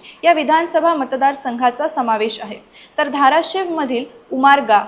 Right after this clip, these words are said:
परांडा, धाराशिव आणि तुळजापूर या चार विधानसभा मतदारसंघाचा समावेश होता. सहापैकी दोन ठिकाणी भाजपचे आमदार असल्याने अर्चना पाटील यांच्यासाठी जोरदार प्रयत्न केले जातील हे नक्की.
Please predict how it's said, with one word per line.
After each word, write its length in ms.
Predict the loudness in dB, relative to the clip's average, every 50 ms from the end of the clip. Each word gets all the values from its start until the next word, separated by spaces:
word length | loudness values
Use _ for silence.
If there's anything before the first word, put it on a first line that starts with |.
| -6 -4 _
परांडा, 500 | 4 6 6 6 6 4 2 0 0 0 -2 -4 -12 _ -2
धाराशिव 520 | 2 4 6 6 4 4 2 -2 -4 -4 -4 -2 -2
आणि 220 | -2 0 -2 -4
तुळजापूर 640 | -6 -6 -4 -4 -2 0 0 0 -2 -2 -4 -10 -6
या 260 | -4 -4 -4 -4 -2
चार 260 | 0 2 2 2 2
विधानसभा 640 | -2 -4 -6 -4 -4 -4 -4 -4 -6 -4 -4 -2 -2
मतदारसंघाचा 880 | -2 -4 -4 0 0 2 2 0 -2 -6 -8 -6 -4 -4 -4 -4 -4
समावेश 520 | -4 -2 0 0 0 0 0 -2 -4 -6 -8
होता. 200 | -10 -10 -10 -12 -16 -18 _ _ _ _ -20 -20 -20 -20 -20 -20 -20 _ _ _ -6 -2
सहापैकी 600 | 0 2 4 4 4 4 2 -2 -2 -2 -2 -2
दोन 300 | -2 0 0 0 0 0
ठिकाणी 420 | -2 -2 -2 0 0 0 0 0 -2
भाजपचे 580 | -2 0 0 0 0 0 -2 -4 -4 -4 -4
आमदार 460 | -2 0 0 0 2 2 2 0 0 2 0
असल्याने 480 | -2 -2 -2 0 0 2 2 0 -2 -4
अर्चना 440 | -2 -2 -2 -2 -2 -4 -4 -2 -2
पाटील 420 | 0 0 -2 0 -2 -6 -6 -6 -8 -14 -20 _ -2
यांच्यासाठी 760 | 0 0 0 0 0 0 0 0 2 0 -2 -2 -2 -6 -10 -10 -12 -18 -12
जोरदार 460 | -6 -4 -2 -2 0 2 2 2 2 2
प्रयत्न 440 | 0 0 2 2 2 0 -4 -6
केले 340 | -6 -4 -2 -2 0 0 0
जातील 340 | 0 -2 -4 -4 -6 -10 -10 -6 -4
हे 80 | -2 -2
नक्की. 320 | -2 -2 -4 -6 -18